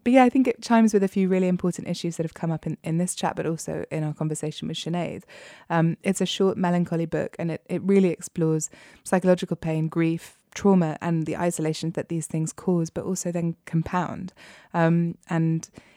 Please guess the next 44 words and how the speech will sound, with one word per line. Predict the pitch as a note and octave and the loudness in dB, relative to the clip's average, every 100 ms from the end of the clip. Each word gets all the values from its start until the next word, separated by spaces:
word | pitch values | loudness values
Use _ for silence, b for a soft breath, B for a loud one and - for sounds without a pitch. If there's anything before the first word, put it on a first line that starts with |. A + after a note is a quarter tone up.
| B | B
it's | F#3 F3 | -4 -2
about | F3+ E3 | 0 0
this | F3 | -4
character | - F#3+ - | -2 -2 -2
called | - E3+ | -4 -4
Sasha | - F#3+ F3+ | -2 -4 -4
Janssen, | F3 E3+ E3+ D#3+ | -2 -2 -4 -6
who's | E3 | -4
an | E3+ | -2
English | F3+ F#3 - | -2 -4 -6
woman | D#3+ D3+ | -6 -6
who | D#3+ D#3 | -6 -4
returns | D#3+ - E3 E3 | -6 -6 -6 -6
to | - | -10
Paris | - D#3+ C#3+ F3 - - | -6 -4 -4 -6 -8 -6
after | D#3+ - D3 D3 - - | -10 -6 -6 -6 -8 -6
being | D#3 D3+ | -4 -2
away | D#3 D3+ | -4 -4
for | - | -6
a | |
long | D3 C#3+ | -6 -6
time. | - D3 D3 B B B | -8 -8 -10 B B B
And | D#3+ | -4
she's | D3+ E3 | -4 -6
financially | - F3+ F#3+ - E3+ | -2 0 0 -2 -4
unstable. | D#3+ D#3 - C#3+ C#3+ C#3+ | -2 -4 -2 -4 -4 -6
Her | D3+ | -2
life | D3+ D3 | -2 -2
is | D#3 - | -4 -4
very | D#3 D3+ | -2 -2
precarious. | - D3+ D#3 D3+ D3+ D#3+ - B B B | -4 -8 -6 -6 -6 -8 -12 B B B
She's | - E3 - - - | -6 -4 -6 -10 -6
struggling | - F3 E3 D#3 D3+ D3 | 0 2 2 0 0 -4
to | D#3 | -6
process | - D#3+ D#3 D3+ | -2 -2 -4 -6
everything | D3+ D3+ D3 | -4 -4 -4
that's | C#3 | -4
happened | F#3+ - F3+ | -4 0 -2
to | D3+ | -2
her, | D3 - | -8 -8
including | - D#3+ - D3+ D3+ | -8 -6 -2 -2 -2
a | |
failed | - E3 D#3 | -2 -2 -2
marriage | D3+ D3 D3 D3+ | -4 -6 -6 -10